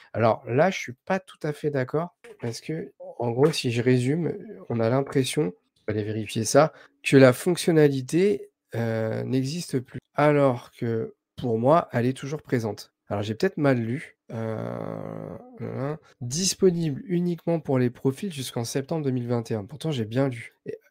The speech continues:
or, si je rédige un article ici, alors là, je peux le rédiger en tant que moi-même ou en tant que, par exemple, le web et la tortue. On va se,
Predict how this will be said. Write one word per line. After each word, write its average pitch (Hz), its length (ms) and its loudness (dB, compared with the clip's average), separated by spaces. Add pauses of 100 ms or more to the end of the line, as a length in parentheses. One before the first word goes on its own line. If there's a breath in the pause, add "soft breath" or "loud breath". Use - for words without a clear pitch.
(140)
or, 156 440 4 (220)
si - 260 -6
je 123 100 0
rédige 123 320 0
un 113 120 2
article 110 420 -6
ici, 151 420 -2 (300)
alors 104 140 0
là, 120 80 2
je - 100 -4
peux 117 80 -2
le 113 60 -2
rédiger 110 340 -2
en 113 140 0
tant 113 160 -2
que 113 120 -10
moi-même 117 440 2
ou 107 40 -4
en 107 80 -6
tant 113 140 -4
que, 110 80 -10
par 110 100 0
exemple, 110 300 -4
le 113 60 0
web 110 180 0
et 110 60 2
la 107 120 0
tortue. 156 420 -2
On 110 260 -2
va 110 100 2
se, 110 160 -6